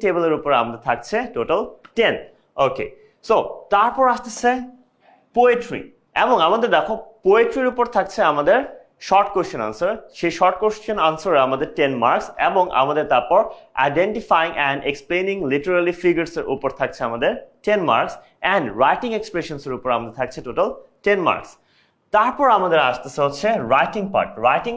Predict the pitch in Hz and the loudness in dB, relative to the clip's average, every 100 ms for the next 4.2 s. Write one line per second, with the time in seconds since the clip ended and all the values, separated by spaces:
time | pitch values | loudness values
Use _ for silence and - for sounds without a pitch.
0 | 226 226 226 151 147 139 139 143 - 175 | 0 0 2 0 2 0 -2 -6 -4 2
1 | 190 214 185 - - 131 190 - _ - | 2 2 0 -2 -4 -4 -8 -10 _ -2
2 | 135 143 180 202 208 202 208 247 - _ | 2 2 0 -2 -4 -2 -4 -6 -14 _
3 | _ - 123 156 165 - - _ 175 175 | _ -4 2 2 2 -4 -16 _ 2 2
4 | 196 247 | 2 0